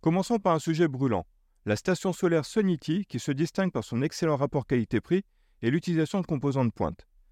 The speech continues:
Facile à installer, elle est conçue pour réduire rapidement la facture d'électricité. Le kit inclut un panneau photovoltaïque bifacial de quatre cent vingt-cinq watts crête de Trina Solar, un des leaders du marché, garantissant une efficacité et une durabilité exceptionnelles.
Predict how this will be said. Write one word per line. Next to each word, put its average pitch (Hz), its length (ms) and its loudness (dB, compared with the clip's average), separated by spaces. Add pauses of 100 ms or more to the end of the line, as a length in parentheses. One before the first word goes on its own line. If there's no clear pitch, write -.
(220)
Facile 151 360 2
à 127 80 4
installer, 120 400 0 (280)
elle 117 140 2
est 151 60 2
conçue 190 260 -2
pour 147 160 -4
réduire 139 300 0
rapidement 180 340 0
la 143 100 2
facture 139 300 -2
d'électricité. 123 600 -4 (920)
Le 147 180 2
kit 190 280 0
inclut 156 320 2
un 120 140 2
panneau 139 260 0
photovoltaïque 165 680 0
bifacial 156 500 0
de 98 140 0 (140)
quatre 175 220 -2
cent 165 120 0
vingt-cinq 151 320 -2
watts 123 300 2
crête 147 200 0
de 101 120 0
Trina 135 260 -2
Solar, 120 400 0 (300)
un 127 120 0
des 127 140 2
leaders 131 300 0
du 120 80 -2
marché, 107 400 -2 (340)
garantissant 160 500 2
une 147 80 2
efficacité 147 580 -2
et 180 40 2
une 156 80 2
durabilité 135 540 0
exceptionnelles. 117 560 -2